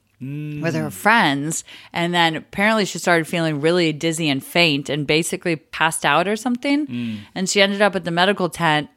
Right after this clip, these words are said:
Speaker 2: who, and they took her immediately to the hospital, and none of her friends knew where she
Speaker 1: No,
Speaker 2: went.
Speaker 1: that's right.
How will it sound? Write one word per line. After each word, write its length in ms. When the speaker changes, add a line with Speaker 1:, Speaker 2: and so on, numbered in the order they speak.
Speaker 2:
who, 220
and 180
they 120
took 220
her 80
immediately 520
to 80
the 60
hospital, 640
and 120
none 160
of 120
her 100
friends 500
knew 140
where 120
she 100
Speaker 1:
No, 80
Speaker 2:
went. 320
Speaker 1:
that's 340
right. 360